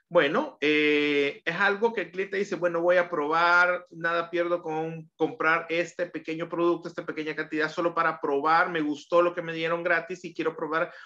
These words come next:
un poquito más". De ahí viene el medium ticket, que sería el servicio número tres. Entonces, medi-, el medium ticket es donde vengo yo y le digo a mi prospecto, "Ok, ¿te gustó esto que probaste?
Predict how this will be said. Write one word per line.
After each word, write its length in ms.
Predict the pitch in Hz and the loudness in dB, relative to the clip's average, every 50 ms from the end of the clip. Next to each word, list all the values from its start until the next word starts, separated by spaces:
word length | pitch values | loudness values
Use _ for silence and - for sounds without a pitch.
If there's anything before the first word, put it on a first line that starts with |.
| - - | -8 -4
un 120 | 240 240 | -2 -2
poquito 320 | 247 233 - 214 220 165 | 0 -2 -2 -2 -2 -2
más". 320 | 143 135 110 92 - - - - - - - - - | -2 -2 -4 -6 -10 -16 -20 -20 -20 -20 -20 -14 -2
De 100 | 160 170 | 2 4
ahí 140 | 180 202 220 | 4 6 6
viene 240 | 220 240 240 262 277 - | 4 4 4 2 0 0
el 200 | 180 180 180 185 | -2 -4 -6 -6
medium 400 | 190 202 208 202 214 220 220 220 | -6 -6 -6 -4 -4 -4 -4 -4
ticket, 320 | 220 294 294 285 - 170 - | -4 -6 -6 -6 -8 -10 -10
que 100 | - 139 | -14 -16
sería 200 | - 160 151 160 | -12 -8 -8 -8
el 60 | 165 | -8
servicio 340 | 160 - 160 151 131 131 143 | -10 -12 -14 -14 -14 -12 -12
número 260 | 135 143 160 170 170 | -12 -8 -8 -6 -4
tres. 220 | - 262 285 233 | -2 0 0 -2
Entonces, 380 | - 165 185 208 233 233 220 240 | -2 -2 -4 -4 -4 -4 -8 -8
medi-, 300 | 247 254 285 302 302 - | -6 -6 -6 -6 -6 -6
el 120 | 208 214 226 | -4 -4 -4
medium 300 | 262 311 320 330 339 330 | -4 -4 -6 -8 -8 -8
ticket 340 | - 240 - - 196 202 - _ _ | -10 -10 -8 -8 -10 -10 -10 _ _
es 320 | - 170 196 214 214 - 160 | -8 -8 -6 -8 -8 -10 -8
donde 380 | 175 214 196 185 185 202 202 | -6 -6 -6 -6 -6 -6 -6
vengo 320 | 196 190 180 185 185 214 214 | -4 -6 -8 -6 -6 -6 -4
yo 260 | 196 185 202 220 220 - _ _ _ _ _ _ | -4 -4 -6 -8 -10 -16 _ _ _ _ _ _
y 400 | - 202 214 247 269 262 - _ _ _ _ _ _ _ _ | -6 -4 -4 -4 -4 -8 -12 _ _ _ _ _ _ _ _
le 220 | 190 190 196 202 | -6 -2 -2 0
digo 280 | 214 262 285 277 277 269 | 0 -2 -4 -2 -2 -2
a 80 | 247 233 | -2 -4
mi 140 | 226 226 | -6 -10
prospecto, 560 | 220 220 220 226 220 - - 226 214 - - 233 | -10 -10 -10 -10 -10 -8 -8 -8 -8 -8 -8 -10
"Ok, 160 | 220 - 226 226 254 - - - | -8 -6 -4 -4 -4 -6 -6 -4
¿te 80 | - 190 | -4 -4
gustó 540 | 175 165 156 156 - - 220 233 240 247 | -4 -6 -10 -12 -12 -8 -6 -4 -2 -2
esto 360 | 240 254 254 247 - - 254 220 | -2 -2 -4 -6 -8 -10 -10 -10
que 120 | 214 202 | -8 -10
probaste? 460 | 220 214 208 226 262 262 - - 214 | -10 -6 -4 -4 -4 -4 -4 -8 -10